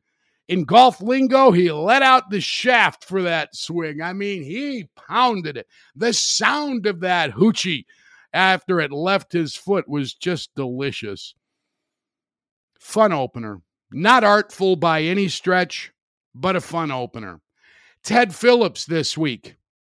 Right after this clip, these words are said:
soon out the door, we're told. We've been told that before, but he's retiring altogether, and they'll bring in a new president and C E O.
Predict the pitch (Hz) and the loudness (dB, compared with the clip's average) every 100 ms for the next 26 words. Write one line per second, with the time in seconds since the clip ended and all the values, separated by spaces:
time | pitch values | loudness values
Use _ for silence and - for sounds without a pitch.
0 | _ - 233 277 269 240 226 - 202 170 | _ -6 0 0 2 2 0 0 -4 0
1 | 147 110 82 _ _ - 139 156 104 87 | 0 -2 -8 _ _ -8 -2 -2 -4 -10
2 | _ - 131 135 - 151 123 113 113 185 | _ -14 -8 -4 -2 -2 -4 -8 -8 2
3 | 262 127 135 147 127 135 151 208 220 202 | 2 2 -6 -10 -12 -14 -6 -2 0 -2
4 | 185 175 156 151 147 143 135 135 117 143 | -2 -4 -2 -2 -2 -4 -4 -6 -6 -8
5 | 139 123 120 123 117 113 110 117 107 101 | -8 -12 -16 -16 -12 -12 -10 -12 -10 -12
6 | - 123 120 113 107 | -12 -12 -10 -8 -8